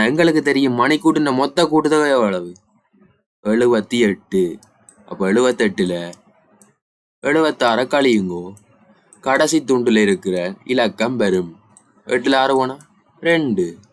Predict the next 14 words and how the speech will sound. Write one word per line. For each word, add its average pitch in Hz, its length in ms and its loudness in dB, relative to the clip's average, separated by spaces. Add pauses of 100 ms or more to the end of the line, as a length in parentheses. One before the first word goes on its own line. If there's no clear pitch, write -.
ஏழுல 117 320 2
ஏழு 95 140 0
போனா 90 180 -4
பூஜ்ஜியம். - 500 -8 (720)
அப்ப 98 220 -2
சரியான 135 520 0
விடை 92 200 -2 (400)
இரண்டு. 131 440 2 (1700)
இதுக்கு 110 240 -2
இவ்வளவு 120 320 0
நேரம் 123 260 2
எடுக்க 117 200 0
தேவையில்லை. 110 540 2 (180)
நான் 98 240 0